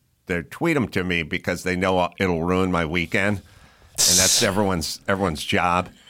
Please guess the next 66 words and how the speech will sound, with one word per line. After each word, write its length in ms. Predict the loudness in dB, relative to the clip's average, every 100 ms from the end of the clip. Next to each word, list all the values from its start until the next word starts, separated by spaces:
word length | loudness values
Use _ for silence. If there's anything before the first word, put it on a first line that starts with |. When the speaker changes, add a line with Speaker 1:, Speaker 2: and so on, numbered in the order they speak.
| -20 -20 _ -10 -2
Speaker 1:
You 80 | 0
know, 280 | 0 -2 -6 -10
like, 160 | -6
they 140 | -2 0
go, 260 | 0 0 -6 -20 -20 -12 0
"Who 100 | 4
Speaker 2:
As 20 |
soon 20 |
Speaker 1:
do 40 |
Speaker 2:
as 60 | 4
Speaker 1:
you" 60 | 4
Speaker 2:
they 40 |
see 200 | 2 2
it, 60 | 2
they 80 | 2
go, 100 | 2
"Oh, 160 | 2 0
you 220 | 0 2
know 60 | 2
who's 120 | 0
gonna 160 | 2 2
love 200 | 2 2
this? 240 | 2 2
Adam." 360 | 0 0 -2 -8 -16 _
Speaker 1:
Yeah, 340 | 2 2 0 -4 2
Speaker 2:
We're 100 | 4
Speaker 1:
or 40 |
Speaker 2:
gonna 80 | 4
Speaker 1:
they'll 140 | 4 4
go, 220 | 4 4
Speaker 2:
get, 180 | 4 2
get 140 | 2
him 80 | 2
going. 320 | 2 0 -2 0
Speaker 1:
"Who 100 | 4
do 60 |
you 80 | 4
like, 280 | 4 2 0
Detroit 560 | -2 2 4 6 4 4
or 80 | 2
the 100 | 4
Bucks 440 | 4 4 2 0
this, 220 | 0 0 -6 -6
this 320 | 0 0 0
game?" 380 | 0 2 2 2
And 80 | 2
I'll 80 | 2
go, 80 | 2
"I'll 100 | 2
take 280 | 0 -2 -2
the 60 | 2
Bucks." 400 | 4 4 2 2
And 120 | 4
then 120 | 4
everyone 260 | 2 2 2
writes 220 | 2 2
back, 240 | 2 4
"All 100 | 6
right, 320 | 6 4 0 -8 _ 0
Detroit. 540 | 2 6 6 6 4
Everyone 220 | 2 2 2
put 140 | 2
money 180 | 4 4
on 120 | 4 2
Detroit." 480 | 2 4 4 4
Speaker 2:
<laughs> 40 | 0